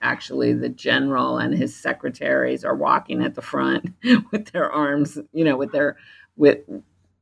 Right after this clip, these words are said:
you know, without their weapons in hand, you know, and they, a couple of secretaries are among the first killed in that engagement, which would never happen except that they had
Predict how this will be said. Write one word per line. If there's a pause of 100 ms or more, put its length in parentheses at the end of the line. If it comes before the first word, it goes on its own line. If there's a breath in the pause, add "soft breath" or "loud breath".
(760)
you
know,
without
their
weapons
in
hand,
you
know,
and
they, (280 loud breath)
a
couple
of
secretaries
are
among
the
first (120)
killed
in
that
engagement,
which
would
never
happen
except
that
they
had